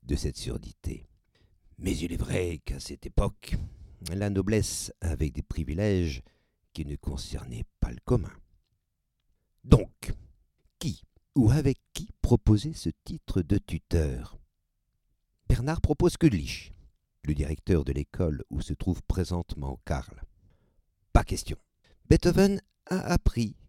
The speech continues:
que Johanna réussit à lui faire entendre ses droits de mère, auxquels il ne peut pas s'opposer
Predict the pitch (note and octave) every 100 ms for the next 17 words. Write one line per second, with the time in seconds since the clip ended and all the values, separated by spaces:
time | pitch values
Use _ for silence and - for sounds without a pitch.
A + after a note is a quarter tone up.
0 | - C3 G#2+ G2 F2+ E2 - E2 - F2+
1 | C#2+ - G#2+ F2 D#2+ - F2 F#2 - G#2
2 | A2 F2 F2 - F2+ - E2+ F2 F2 D2
3 | C2+ - - - _ _ _ - A#2 -
4 | G2 A2+ B2+ - _ - A2 A#2+ A#2+ B2
5 | B2 B2+ - B2+ - - A2+ - F#2 D2+
6 | D#2